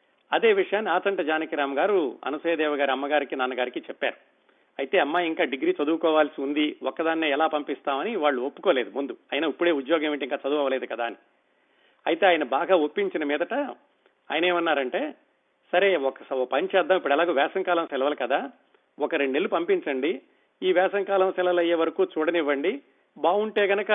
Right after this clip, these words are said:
కొనసాగిద్దురు గాని, లేకుంటే వెనక్కి తీసుకొచ్చేద్దురు గాని" అని వాళ్ళ అమ్మగారికి, నాన్నగారికి నచ్చ చెప్పిన మీదట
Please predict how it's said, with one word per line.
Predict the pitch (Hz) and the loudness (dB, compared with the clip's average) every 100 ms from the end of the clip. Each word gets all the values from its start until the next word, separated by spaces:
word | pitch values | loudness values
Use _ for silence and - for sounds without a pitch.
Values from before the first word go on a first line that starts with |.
| 160 - - | 2 2 -4
కొనసాగిద్దురు | 160 - 190 170 156 160 | -4 0 0 2 0 0
గాని, | 156 208 | 0 -2
లేకుంటే | 269 202 202 190 202 | 0 0 0 -2 0
వెనక్కి | 165 170 185 | 0 -2 -4
తీసుకొచ్చేద్దురు | 160 - 160 165 143 135 | -8 -6 -4 -4 -4 -2
గాని" | 131 131 135 | -2 -2 -4
అని | 135 196 | -2 -2
వాళ్ళ | 143 131 113 | 0 0 -2
అమ్మగారికి, | 131 147 143 143 | 0 0 -2 -2
నాన్నగారికి | 127 123 123 123 120 131 104 | -4 -4 -2 -2 -2 -6 -8
నచ్చ | 107 - 143 | -8 -6 -4
చెప్పిన | 135 - 117 | -4 -6 -8
మీదట | 113 120 | -6 -4